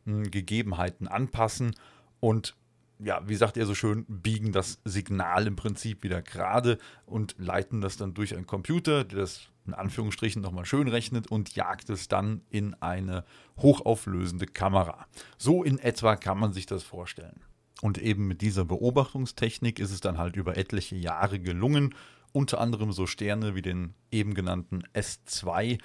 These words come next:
zu beobachten, der halt das supermassereiche schwarze Loch auf einer Rosettenbahn, ja, umrundet. Und ja, damit hat man dann eben Einsteins Theorie quasi bestätigt.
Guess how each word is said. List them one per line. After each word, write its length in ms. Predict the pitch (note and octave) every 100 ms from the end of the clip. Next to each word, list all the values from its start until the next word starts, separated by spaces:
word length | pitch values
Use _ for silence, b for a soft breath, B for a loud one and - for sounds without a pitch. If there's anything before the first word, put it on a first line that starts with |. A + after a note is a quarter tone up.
| B B
zu 180 | - B2+
beobachten, 720 | G#2 A#2 A2 G2 F#2 - G2+
der 180 | F#2+ E2+
halt 200 | F#2 F2
das 120 | F2
supermassereiche 1000 | F2 G#2+ G2 F2 F2 - F#2+ E2 F2+ G#2
schwarze 640 | - F#2 F2 D#2 - - A2
Loch 320 | G2 G#2 - B B B B
auf 300 | F#2+ G#2 -
einer 380 | F#2 G2+ F#2+ F2 b -
Rosettenbahn, 1300 | F2 G2 F#2 G#2+ - B2+ G#2+ E2+ F2+ E2+ F#2 G2+ F#2 b b b
ja, 180 | F#2+ E2+
umrundet. 920 | - B2 A#2 F2 G#2 E3+ D#3 D3+ - b b b _
Und 320 | C3 B2+ - -
ja, 180 | A2+ E2+
damit 420 | F2+ F2 G2 -
hat 140 | G#2
man 80 | A2
dann 160 | G#2+ G#2+
eben 320 | G#2 G2+ G#2 -
Einsteins 720 | F2+ F#2+ - F#2+ F#2 F#2+ -
Theorie 640 | - A2+ G2+ F2 F2+ G2+ F#2 b b _ _ _ _ _
quasi 640 | - - F2+ F#2+ G2 G#2 G2 -
bestätigt. 920 | C3 - G#2 G2+ G2 G2 - -